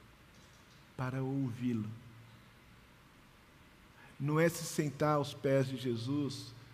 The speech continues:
para ler cinco capítulos da Bíblia. <laughs> Não. Leia três linhas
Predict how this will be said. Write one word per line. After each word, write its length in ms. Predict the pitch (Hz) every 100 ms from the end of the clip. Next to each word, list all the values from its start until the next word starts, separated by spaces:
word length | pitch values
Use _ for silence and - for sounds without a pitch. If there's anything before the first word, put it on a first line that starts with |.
| - -
para 160 | 135
ler 220 | 131 139 139
cinco 460 | - 151 143 143
capítulos 760 | 123 131 - 127 117 120 117 113
da 140 | 117
Bíblia. 480 | 113 117 107 101 95 - -
<laughs> 300 | 113 98 95 92 - - - - - - - - - - - - - - - - - 135
Não. 320 | 123 123 110 107 - - - - - - - - - - - - - - - - - - - - - - - - - - - - - - - - - - - - - - - - - - - - - - - -
Leia 280 | 123 143 156
três 420 | - 156 151 117
linhas 720 | 127 131 131 110 107 - -